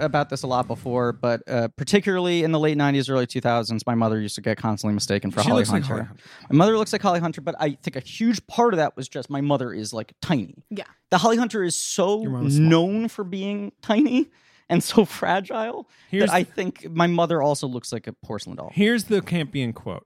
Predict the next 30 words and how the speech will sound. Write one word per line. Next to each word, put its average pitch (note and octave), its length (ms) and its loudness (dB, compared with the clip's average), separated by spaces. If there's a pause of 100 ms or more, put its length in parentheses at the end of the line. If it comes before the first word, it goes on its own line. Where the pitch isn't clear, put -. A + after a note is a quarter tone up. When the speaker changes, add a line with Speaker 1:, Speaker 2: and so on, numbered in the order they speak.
Speaker 2:
"I C#3+ 180 4
like D#3 280 -2
Holly F3 300 -2
Hunter D#3+ 240 -2
very C#3+ 160 -2
much B2+ 240 -2
as A2 100 -8
an A2 60 -8
actor. A#2+ 340 -6
I A#2 120 -4
didn't D#3+ 260 2
immediately C3 400 2
think A2 240 -4
of G#2+ 80 -8
her, A2 100 -2
probably D#3 380 2
because, B2+ 260 -4
like A2+ 180 -8
everyone F3+ 320 2
else, A2 220 -6
I A2+ 80 -8
had D#3+ 260 -2
a E3 40 0
stereotypical C3 680 -4
idea A2+ 280 -2
of G#2+ 60 -4
the A2 60 -4
romantic A2+ 560 0
heroine, A2 480 -2
tall, C#3+ 500 2